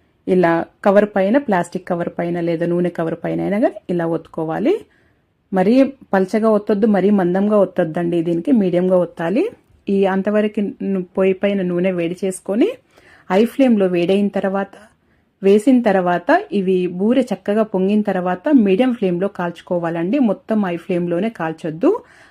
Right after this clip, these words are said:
అలాగైతే లోపల పిండి పిండిగా ఉండి పైనంతా మాడిపోయినట్టుగా అవుతుంది. వేసినప్పుడేమో హై ఫ్లేమ్‌లో పెట్టండి, ఆ బూరె పొంగగానే మీడియంలో పెట్టుకొని కాల్చుకోండి.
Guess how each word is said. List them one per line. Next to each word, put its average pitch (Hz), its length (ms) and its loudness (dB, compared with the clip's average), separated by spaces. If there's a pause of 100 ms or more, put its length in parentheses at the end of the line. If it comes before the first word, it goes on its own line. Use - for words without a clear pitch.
అలాగైతే 196 540 2
లోపల 208 380 2
పిండి 190 280 -2
పిండిగా 180 380 -4
ఉండి 165 320 -2 (180)
పైనంతా 180 460 -6
మాడిపోయినట్టుగా 170 760 -6
అవుతుంది. 170 460 -2 (540)
వేసినప్పుడేమో 214 880 2
హై 208 200 2
ఫ్లేమ్‌లో 220 380 2
పెట్టండి, 170 500 -2 (180)
ఆ - 60 -6
బూరె 208 360 2
పొంగగానే 190 640 -2 (260)
మీడియంలో 202 640 2 (460)
పెట్టుకొని 202 360 -2
కాల్చుకోండి. 175 600 -4